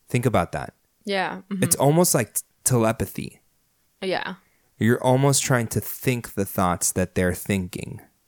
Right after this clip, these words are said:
Speaker 2: Yeah.
Speaker 1: You get what I'm saying?
Speaker 2: Mm-hmm.
Speaker 1: It, it's
Speaker 2: 'Cause
Speaker 1: not, it's not right. It's not, it's not
Speaker 2: It's like
Speaker 1: exactly like that. I know I'm stretching.
Speaker 2: Yeah, yeah. But, like, you're putting yourself in their shoes, kind of, like, saying that. You know what I
Speaker 1: Y-,
Speaker 2: mean?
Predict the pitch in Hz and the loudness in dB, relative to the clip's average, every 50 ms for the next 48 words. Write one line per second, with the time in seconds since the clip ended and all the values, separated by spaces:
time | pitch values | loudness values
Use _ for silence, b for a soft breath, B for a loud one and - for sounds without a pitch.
0 | _ - 196 196 85 78 - - 101 98 107 107 113 117 120 120 - 127 127 135 | _ -12 -10 -8 -6 -6 -4 -2 0 2 4 4 4 4 2 2 2 2 4 4
1 | 147 156 202 175 208 196 185 185 b b b b b b b _ _ _ _ - | 4 2 0 -2 -4 -8 -8 -10 b b b b b b b _ _ _ _ -20
2 | _ _ _ - - 110 117 110 - - _ _ - 120 127 - 247 190 196 214 | _ _ _ -4 0 0 0 0 -2 -6 _ _ -2 2 4 4 6 8 8 8
3 | 208 190 - - 160 147 - 208 220 226 190 - 165 156 127 123 135 156 170 190 | 6 6 2 2 2 4 6 6 4 4 2 -2 -8 -6 -2 4 6 8 8 8
4 | 185 139 147 143 180 226 247 226 - - - _ - 175 175 - 240 269 302 302 | 6 4 2 4 4 4 4 4 2 -4 -14 _ 0 2 2 4 4 6 6 6
5 | - 247 196 151 - 202 190 185 190 180 185 175 151 131 123 110 107 - 104 92 | 6 4 6 6 8 8 10 8 8 8 6 4 4 4 4 4 2 2 2 2
6 | 123 143 160 196 196 180 - - - 170 135 202 233 214 190 160 170 180 190 196 | 4 6 6 6 6 6 4 6 6 6 6 6 6 4 4 2 0 -2 0 0
7 | 180 151 - - - 208 214 226 240 247 - _ _ _ - 226 262 269 - _ | 2 2 0 -2 -2 2 2 2 2 0 -2 _ _ _ -8 -6 -4 -4 -6 _
8 | _ - - 285 269 277 277 269 254 247 220 - 226 202 202 196 - 208 190 160 | _ -4 0 0 2 0 0 0 0 -2 0 0 0 0 -2 -2 -6 -8 -6 -6
9 | 143 160 160 - - 165 107 - - - - 151 - 90 76 80 104 92 180 - | -8 -10 -8 -8 -6 -6 -6 -6 -8 -8 -8 -8 -8 -8 -8 -6 -6 -6 -8 -6
10 | - - 165 175 175 170 143 - 82 - - - 175 180 196 185 185 196 208 226 | -6 -4 -4 -4 -4 -6 -8 -10 -10 -10 -10 -8 -4 -4 -4 -4 -4 -4 -4 -4
11 | 226 | -4